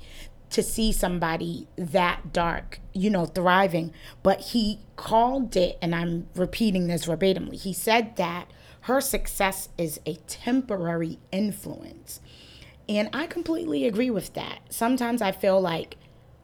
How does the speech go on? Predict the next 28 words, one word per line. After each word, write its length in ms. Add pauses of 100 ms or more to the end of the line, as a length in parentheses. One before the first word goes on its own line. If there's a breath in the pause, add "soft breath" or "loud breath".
(360)
why, 920
as 220
Black 260
people, 300
are 80
we 220
so 340
excited 560
that 180
she's 300
just 460
that 240
one 360
dark-skinned 720
girl 420 (300 loud breath)
that 160
kinda 260
got 220
the 60
chance? 400
Or, 300 (140)
okay, 300
then 220
we 100
also 320
have 220
somebody 300
like 280